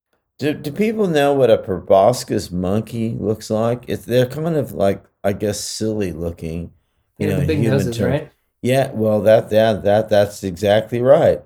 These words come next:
Speaker 1: Um, but they, s-,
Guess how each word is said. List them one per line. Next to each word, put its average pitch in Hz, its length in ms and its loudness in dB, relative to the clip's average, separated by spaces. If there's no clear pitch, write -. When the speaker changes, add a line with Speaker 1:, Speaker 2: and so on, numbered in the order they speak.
Speaker 1:
Um, 110 500 -2
but - 420 0
they, 107 380 -2
s-, - 340 -10